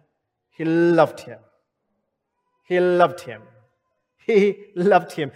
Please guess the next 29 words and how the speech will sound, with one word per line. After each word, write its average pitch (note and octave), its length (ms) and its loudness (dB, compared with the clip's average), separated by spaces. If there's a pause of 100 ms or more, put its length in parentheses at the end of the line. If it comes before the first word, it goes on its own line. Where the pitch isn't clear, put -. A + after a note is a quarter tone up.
(140)
If C#4 200 2
I B3 160 8
was C4 320 2
choosing B3 420 -2
the G#3 100 0
twelve, F#3 520 4 (280)
I - 80 8
would D#4 100 4
have G3+ 100 8
been F#3+ 140 0
fired F#3 560 0
him F#3 100 -4
from E3 140 -8
the D3+ 100 -6
first - 360 -10
place. B2+ 480 -18 (280)
<laughs> - 920 -20 (1080)
That's F3 200 -4
what E3+ 320 -2
the E3+ 80 0
reason D3+ 400 -6 (200)
I D#3+ 100 -4
was D3+ 180 -4
not C3+ 140 -10
Jesus, A#2 380 -20
you A#2+ 120 -18
know. - 920 -20 (1400)
That's - 280 -6
God. A3 500 -2